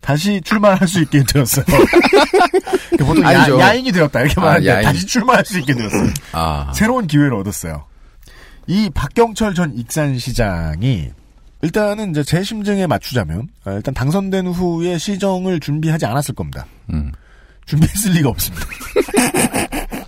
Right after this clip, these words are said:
Speaker 1: 따라서 그 작은 지자체의 시장, 군수 이런 사람들은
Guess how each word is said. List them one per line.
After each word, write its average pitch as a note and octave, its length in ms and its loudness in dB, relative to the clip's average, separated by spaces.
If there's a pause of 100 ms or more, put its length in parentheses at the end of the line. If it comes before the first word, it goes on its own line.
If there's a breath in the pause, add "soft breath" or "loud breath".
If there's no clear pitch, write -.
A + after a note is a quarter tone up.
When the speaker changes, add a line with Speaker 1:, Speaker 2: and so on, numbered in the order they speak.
(920 loud breath)
Speaker 1:
따라서 F#3+ 440 2
그 C#3 340 0 (440 loud breath)
작은 G3+ 360 -2
지자체의 D3 960 0
시장, F#3+ 400 -4
군수 C#3+ 400 0
이런 C3 220 -2
사람들은 A#2+ 800 -2